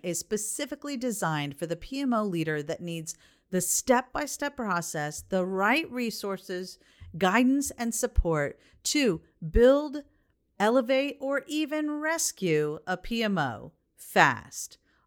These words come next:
all while doing exactly what needs to be done from a leadership perspective to get and keep that seat at the table. Using my step-by-step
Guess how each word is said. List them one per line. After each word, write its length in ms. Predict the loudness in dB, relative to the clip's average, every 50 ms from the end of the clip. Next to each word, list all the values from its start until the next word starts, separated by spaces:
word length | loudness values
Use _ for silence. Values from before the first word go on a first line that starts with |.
| _ _
all 480 | 0 2 4 4 4 4 2 -2 -4 -6
while 580 | -6 -6 -4 -2 0 0 0 -2 -2 -6 -8
doing 440 | -10 -8 -8 -6 -6 -6 -6 -8 -8 -10
exactly 720 | -10 -10 -8 -8 -6 -2 0 2 2 2 0 -2 -4 -4
what 140 | -4 -4 -4
needs 240 | -2 -2 -2 -4 -4
to 80 | -6 -6
be 140 | -6 -6 -4
done 220 | -4 -4 -4 -4
from 160 | -6 -8 -10
a 60 | -10 -8
leadership 500 | -6 -6 -4 -4 -4 -4 -6 -8 -8 -8
perspective 560 | -10 -8 -6 -6 -6 -6 -6 -6 -8 -8 -8 -12 _ _ -20 _ _ -4
to 160 | -2 -2 -2
get 480 | -2 0 2 4 4 4 4 2 -4 -12 _ _ _
and 360 | -4 -2 -2 -2 -4 -6 -10
keep 420 | -10 -6 -2 -2 -2 -2 -2 -6 -14 _ _ _ _
that 240 | 2 4 4 4 4
seat 380 | 0 -2 -2 -2 -2 -2 -4 -6
at 160 | -8 -10 -8
the 80 | -6 -8
table. 500 | -4 -2 -2 -2 -2 -6 -10 -16 -20 _ _ _ _ _ _ _ _ _ _
Using 520 | -2 0 0 2 4 4 4 4 2 0 -4
my 240 | -6 -4 -2 -2 -2
step-by-step 1800 | -2 -2 -4 -4 -2 0 0 0 2 0 -4 -8 -12 -18 -14 -14 -8 -2 0 2 2 2 2 0 -2 -2 -4 -2 0 0 0 0 -2 -6 -12